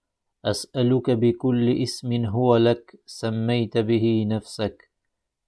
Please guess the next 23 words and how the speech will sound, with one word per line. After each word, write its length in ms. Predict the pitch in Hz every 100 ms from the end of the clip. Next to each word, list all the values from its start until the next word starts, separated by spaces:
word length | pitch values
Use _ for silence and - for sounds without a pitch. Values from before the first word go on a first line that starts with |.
| _
أو 240 | 110 110 113
أنزلته 840 | 123 120 113 123 117 135 123 123 120
في 260 | 131 127
كتابك 800 | - 120 117 123 120 107 120 120
أو 340 | 113 120 113
علمته 1000 | 101 117 113 117 113 101 127 113 117 117
أحدا 400 | 117 - 113 110
من 320 | 113 113 113 110
خلقك، 600 | - 123 113 - 110 - _ _ _ _ _ _ _ _ _ _ _ _ -
أو 140 | 113
استأثرت 800 | 113 - 127 - - 135 127 -
به 460 | 120 123 120 127 117
في 180 | 135 123
علم 400 | - 131 123 120
الغيب 600 | 117 113 110 120 120 110
عندك، 800 | 113 123 120 113 113 107 - _ _ _ _ _ -
أن 200 | 113 107
تجعل 500 | 123 110 123 127 120
القرآن 800 | 120 117 120 113 - 127 123 117
ربيع 640 | 113 117 107 120 123 -
قلبي 760 | 117 - 131 127 120 127 127 - _ _ _ -
ونور 540 | 107 107 123 123 117
صدري 800 | 110 - 123 117 120 120 117 117